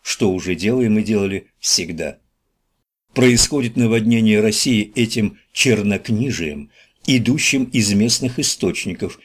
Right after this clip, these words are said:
и из тех, что называем «новым западным мышлением» — New Age. Можно предать их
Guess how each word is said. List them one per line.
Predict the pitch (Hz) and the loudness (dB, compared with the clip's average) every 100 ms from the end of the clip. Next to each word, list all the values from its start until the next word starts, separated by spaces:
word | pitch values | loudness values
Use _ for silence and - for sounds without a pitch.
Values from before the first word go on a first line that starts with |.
| _ - | _ -2
и | 127 | 0
из | 123 113 - | 2 0 0
тех, | - 160 - | 0 -4 -4
что | - 104 | -4 -2
называем | 90 85 87 80 78 76 - _ | 0 -2 -2 -2 -4 -8 -14 _
«новым | - 135 139 160 165 185 - - | 0 2 4 4 2 0 -2 -6
западным | 107 95 107 107 127 123 143 147 | -2 2 2 0 -4 -2 -4 -4
мышлением» — | 170 - 90 76 73 71 76 80 - _ _ | -6 -6 -6 -6 -6 -6 -8 -10 -14 _ _
New | 104 98 107 - | 0 2 0 0
Age. | 127 98 - - - _ _ - - | -2 -2 -4 -6 -6 _ _ -20 -6
Можно | 147 165 123 131 | 0 0 2 -2
предать | 135 143 156 147 | -2 -2 -2 -2
их | 131 | -6